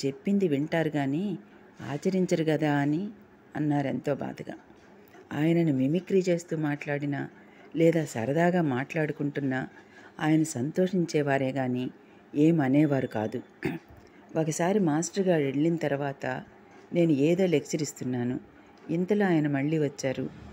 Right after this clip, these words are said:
నేను ఆయన్ని చూసి వెంటనే ఆపాను. అప్పుడు ఆయన, "నేను రాగానే ఎందుకు ఆపేయడం? నేను వింటానుగా, ఇక నుంచి మీరే చెప్పాలి" అన్నారు.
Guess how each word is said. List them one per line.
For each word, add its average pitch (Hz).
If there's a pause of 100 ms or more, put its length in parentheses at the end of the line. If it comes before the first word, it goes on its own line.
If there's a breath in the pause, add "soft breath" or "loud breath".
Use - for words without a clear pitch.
(260)
నేను 180
ఆయన్ని 151 (100)
చూసి 180
వెంటనే 151
ఆపాను. 131 (600 loud breath)
అప్పుడు 156
ఆయన, 139 (420)
"నేను 165
రాగానే 180
ఎందుకు 175
ఆపేయడం? 175 (480)
నేను 185
వింటానుగా, 175 (540)
ఇక 147
నుంచి 160
మీరే 170
చెప్పాలి" 143
అన్నారు. 139